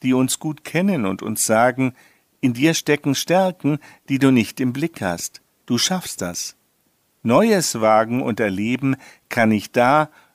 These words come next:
wo ich denen vertraue, die mir etwas zutrauen.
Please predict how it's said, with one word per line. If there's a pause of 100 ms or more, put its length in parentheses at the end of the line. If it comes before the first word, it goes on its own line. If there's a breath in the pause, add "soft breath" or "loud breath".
wo
ich
denen
vertraue, (340 soft breath)
die
mir
etwas
zutrauen.